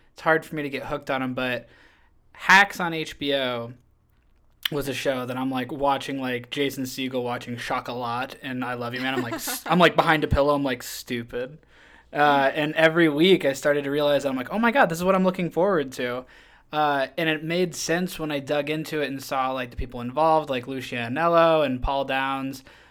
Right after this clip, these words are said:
Speaker 1: people that, uh, had their fingerprints, uh, all over the D N A of, uh, Broad City, a show that I absolutely adored. And then I got to,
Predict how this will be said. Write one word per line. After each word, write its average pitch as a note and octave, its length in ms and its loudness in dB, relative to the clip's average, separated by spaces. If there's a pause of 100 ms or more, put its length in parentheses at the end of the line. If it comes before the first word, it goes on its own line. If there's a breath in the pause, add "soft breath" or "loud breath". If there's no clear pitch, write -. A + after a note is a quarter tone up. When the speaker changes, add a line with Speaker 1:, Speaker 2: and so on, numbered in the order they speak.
Speaker 1:
people D3+ 280 -2
that, C3+ 300 -2
uh, C3 240 -2
had C3+ 140 -2
their C3+ 140 -4
fingerprints, C3 760 -6 (120)
uh, B2+ 260 -4
all C#3 160 -4
over C3+ 160 -4
the C3 80 -8
D C3 180 -4
N C3 120 -4
A B2+ 180 -2
of, B2 220 -6
uh, A#2 340 -4
Broad C3 380 -2
City, C3 420 -4 (400 soft breath)
a C3 60 -10
show C3+ 240 -2
that B2+ 80 -2
I B2+ 220 -2
absolutely C3 500 -6
adored. B3+ 480 -4 (280 loud breath)
And D#3 80 -4
then A3 120 2
I B3 80 2
got A#3 180 4
to, A3 340 4